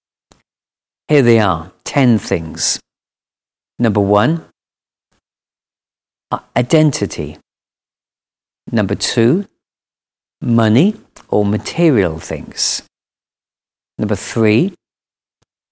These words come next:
job or status. Number four, our physical appearance. Five, entertainment.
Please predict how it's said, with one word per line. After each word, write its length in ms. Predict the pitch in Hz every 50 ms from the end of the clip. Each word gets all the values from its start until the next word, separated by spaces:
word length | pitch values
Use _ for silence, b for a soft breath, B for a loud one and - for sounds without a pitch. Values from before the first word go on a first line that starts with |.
| _ _ -
job 480 | - 165 143 113 98 87 95 98 - - - _ _ _ _ _ _ _ _ _ _ _
or 200 | - - 98 92
status. 920 | - - - - - 165 147 120 - - 92 82 - - - - - - - _ _ _ _ _ _ _ _ _ _ _ _ _ _ _ _ _ _ _ _ _ _ _ _ -
Number 260 | - 131 123 107 107
four, 480 | 98 - - - 107 101 104 143 185 - - _ _ _ _ _ _ _ _ _ _ _ _ _ _ _ _ _ _ - - -
our 100 | 117 104
physical 600 | - - - 180 - - 127 - - 90 87 - -
appearance. 840 | - - - - - 90 85 78 78 - - - - - - - - - _ _ _ _ _ _ _ _ _ _ _ _ _ _ _ _ _ _ -
Five, 720 | - - - - 113 104 110 143 185 202 180 - - - - _ _ _ _ _ _ _ _ _ _ _ _ _ - - _ _
entertainment. 1120 | - 135 117 104 - - 101 - - - 156 175 180 156 117 90 73 - - - - - -